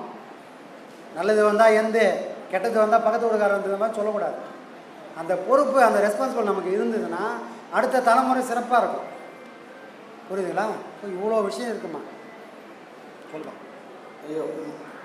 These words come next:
Speaker 2: ஒரு பாடல் உண்டு. "மூலநாடி முடக்கரை உச்சியில்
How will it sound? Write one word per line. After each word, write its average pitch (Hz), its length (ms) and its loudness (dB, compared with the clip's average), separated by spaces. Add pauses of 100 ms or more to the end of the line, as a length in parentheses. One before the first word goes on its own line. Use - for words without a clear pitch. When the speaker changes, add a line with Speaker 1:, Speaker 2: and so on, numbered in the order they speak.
(140)
Speaker 2:
ஒரு 139 140 -10
பாடல் 139 260 -6
உண்டு. 131 280 -10 (1040)
"மூலநாடி 170 920 2 (880)
முடக்கரை 170 560 2
உச்சியில் 156 840 -4